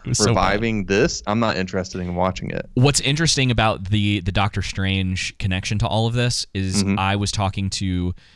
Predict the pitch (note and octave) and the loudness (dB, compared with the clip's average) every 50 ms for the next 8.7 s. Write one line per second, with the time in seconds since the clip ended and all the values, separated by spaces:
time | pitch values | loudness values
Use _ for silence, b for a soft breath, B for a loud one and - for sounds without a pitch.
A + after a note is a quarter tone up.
0 | b - - G2 - B2 C3 B2 G#2 F#2+ F2+ F2 F2+ F2+ F2 E2+ E2+ E2+ E2+ F2 | b -6 -4 -2 0 0 0 0 0 0 0 0 0 0 0 0 0 0 0 -2
1 | b b b b b b - F#2+ G2 - B2+ C#3+ D#3 - D3 B2+ A#2+ A#2 G#2+ A2 | b b b b b b -4 -4 -2 0 0 0 0 2 2 0 0 0 0 0
2 | G#2+ G#2+ G#2 G#2 G#2 G#2 G2+ G#2 G#2 G2+ - A#2 A2+ - A#2 A2 G2 F#2+ F#2+ F#2+ | 0 0 2 0 0 0 0 0 0 0 0 0 0 0 0 0 0 0 0 0
3 | F2+ F2 F2 F2+ F2+ F2+ F#2 - - - - F2+ F2 F2+ F2+ F2+ F2+ - - - | 0 0 -2 -2 0 0 -2 -2 -4 -4 -6 -4 -2 -2 -2 0 -2 -2 -2 -4
4 | - - - _ _ F#2+ F#2+ F#2 E2+ F#2+ F#2+ F#2+ F#2+ - - G2 F#2+ F#2+ - - | -4 -6 -10 _ _ -4 -4 -4 -4 -4 -4 -4 -4 -4 -4 -4 -4 -4 -4 -6
5 | - G#2+ G2+ G2+ F#2+ - G2 F2+ F2 G2 G2 G2 G2 F#2+ F#2+ G2 - b b b | -4 -4 -4 -4 -2 -4 -4 -4 -2 -2 0 0 2 2 0 -2 -4 b b b
6 | b b b _ G#2+ G2+ G2+ - - - - - G#2 G2 F#2+ F#2+ F#2 F2+ - G#2 | b b b _ 0 0 0 -2 -2 0 0 2 2 2 0 -2 -4 -2 0 0
7 | G2 F#2+ - - G2 F2+ - F2 - F#2+ F2+ - F2+ E2+ E2+ E2+ - F2+ F2 F2 | 0 0 0 0 -2 -2 0 0 0 0 0 -2 -2 -4 -4 -4 -4 -4 -2 -2
8 | F2 E2+ E2+ - - F2 - - F2 E2+ F2 F2 E2+ E2+ | -2 -2 -4 -6 -8 -8 -6 -6 -4 -4 -2 -2 -2 -4